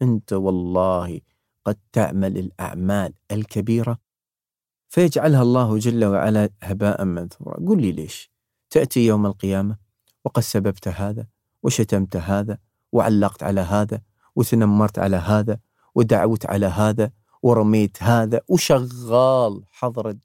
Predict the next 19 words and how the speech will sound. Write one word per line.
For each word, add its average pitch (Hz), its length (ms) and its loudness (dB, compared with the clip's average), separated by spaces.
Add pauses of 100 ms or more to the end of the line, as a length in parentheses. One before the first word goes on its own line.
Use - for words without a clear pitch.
جنابك، 113 460 -4
ما 143 260 -4
شاء 104 360 -8
الله 95 300 -8
عليك، 98 420 -8 (460)
في 180 140 2
مواقع 180 480 2
التواصل 170 500 0
الاجتماعي 165 520 -2
بالسب 135 500 0
والشتم 127 580 -2
وقلة 127 1120 0
الأدب 127 480 2
والاحترام 131 680 0
مع 123 140 2
الناس 127 420 0
وسوء 220 520 2
استخدام 175 880 2
اللسان. 190 680 2